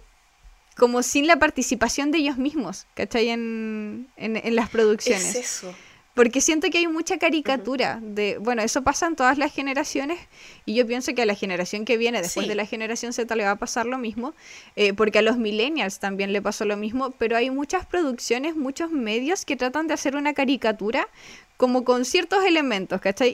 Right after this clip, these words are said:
Speaker 1: Y el, ¿y cuáles son los elementos que,
Speaker 2: Ujú.
Speaker 1: em,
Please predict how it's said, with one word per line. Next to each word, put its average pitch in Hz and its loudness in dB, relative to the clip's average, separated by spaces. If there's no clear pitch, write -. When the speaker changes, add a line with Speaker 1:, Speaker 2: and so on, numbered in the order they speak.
Speaker 1:
Y 226 4
el, 226 6
¿y 226 0
cuáles 277 2
son 302 0
los 302 4
elementos 277 0
que, 277 6
Speaker 2:
Ujú. - -4
Speaker 1:
em, 190 0